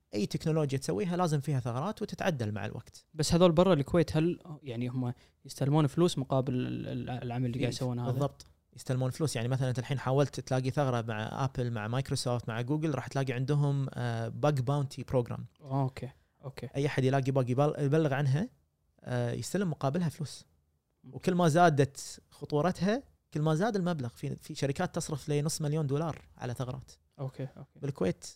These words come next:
Speaker 1: ماكو شيء للأسف. فهذول الشباب كانوا ضايعين، وحاولت يعني أساعدهم كثر ما أقدر، بس تدري إحنا كنا بدايتنا وكذي. بس من ذاك اليوم يعني قدرت أشوف بعيني شنو في طاقات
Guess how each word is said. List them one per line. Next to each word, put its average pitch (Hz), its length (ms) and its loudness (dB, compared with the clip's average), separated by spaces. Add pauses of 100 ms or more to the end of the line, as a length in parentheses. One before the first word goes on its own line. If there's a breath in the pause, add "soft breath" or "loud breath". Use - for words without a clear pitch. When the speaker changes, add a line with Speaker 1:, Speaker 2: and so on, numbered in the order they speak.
(420)
Speaker 1:
ماكو 139 180 -6
شيء - 140 -6
للأسف. - 520 -8 (320)
فهذول 160 220 0
الشباب 196 300 0
كانوا 156 220 0
ضايعين، 160 420 0
وحاولت 175 720 2
يعني 147 160 0
أساعدهم 147 380 0
كثر 139 200 -2
ما 139 80 0
أقدر، 175 260 -2
بس 165 120 -2
تدري 147 220 0
إحنا 131 160 -4
كنا 135 200 -2
بدايتنا 123 460 -2
وكذي. 147 280 -2
بس 165 200 0 (920 loud breath)
من 143 260 2
ذاك 226 260 -2
اليوم 180 360 2 (1000)
يعني 131 360 -6
قدرت 143 340 0
أشوف 165 280 -2
بعيني 190 640 0 (140)
شنو 185 240 -8
في 175 140 -6
طاقات 160 520 -6